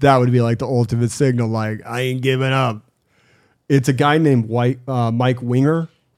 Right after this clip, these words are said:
Um, and I went on his account. He says, "I'm a pastor who has special interest in reasonable and intelligent answers to tough questions about Christianity." Well, Tom doesn't tweet a whole lot.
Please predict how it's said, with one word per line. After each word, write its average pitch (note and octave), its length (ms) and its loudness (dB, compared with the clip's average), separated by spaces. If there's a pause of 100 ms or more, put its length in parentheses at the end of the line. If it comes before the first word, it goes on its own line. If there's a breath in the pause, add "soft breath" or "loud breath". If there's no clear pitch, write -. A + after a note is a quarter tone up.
(180)
Um, A#2+ 500 2 (500)
and A#2+ 440 2
I B2+ 60 -2
went C3 200 2
on B2 100 2
his A#2 160 2
account. B2+ 380 0
He A2 40 0
says, A#2 240 -2
"I'm B2 140 0
a A#2+ 80 0
pastor C#3+ 680 -4 (120)
who C3+ 180 -2
has A#2+ 260 -4
special B2+ 560 -4
interest A#2+ 520 -2
in A2+ 140 -2
reasonable A2+ 640 0
and A2+ 120 0
intelligent A2+ 680 -4 (120)
answers A2+ 800 -4
to A2 120 -8
tough A2 280 -6
questions G#2+ 720 -8
about G#2 420 -8
Christianity." G2 1000 -8 (1120)
Well, C#3 460 2
Tom G#3 260 2
doesn't F#3 280 0
tweet A#2+ 300 2
a G#2+ 60 0
whole G#2+ 280 0
lot. G2+ 460 -10